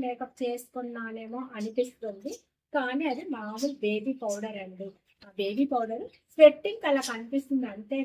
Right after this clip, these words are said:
తప్ప నేను వాడేటివైతే ఇవే. లిప్స్టిక్ మాత్రం కంపల్సరీ వేసుకుంటున్నాను. ఇదేనండి నా పిగ్మెంటేషన్ జర్నీ. ఈరోజు నేను చక్కగా ఇలాగా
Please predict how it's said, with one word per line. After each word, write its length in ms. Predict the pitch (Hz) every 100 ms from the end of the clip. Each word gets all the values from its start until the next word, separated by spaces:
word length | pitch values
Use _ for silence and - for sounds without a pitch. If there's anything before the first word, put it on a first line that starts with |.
| 254
తప్ప 260 | 202 - 262 381 _ _ -
నేను 260 | 247 262 240
వాడేటివైతే 680 | 214 214 254 262 233 214 226 208
ఇవే. 260 | - - 320 466 _ _ _ _
లిప్స్టిక్ 460 | 285 277 - 320 311
మాత్రం 320 | 262 240 370 -
కంపల్సరీ 540 | 233 214 233 233 254 262
వేసుకుంటున్నాను. 920 | 208 208 - 208 208 202 196 196 190 208 208 _ _ _ 220
ఇదేనండి 760 | 220 294 320 262 208 202 202 190 _ _ _ _ -
నా 160 | 208 208 226 247 -
పిగ్మెంటేషన్ 760 | 208 208 233 240 247 240 233 208 -
జర్నీ. 400 | 202 185 220 208 - _ _ _ _
ఈరోజు 500 | 196 226 262 269 277 285 226
నేను 200 | 220 202 - - 208 220
చక్కగా 580 | 220 202 _ - 254 269 - - _ _ _ _ _ _ -
ఇలాగా 420 | 220 226 220 202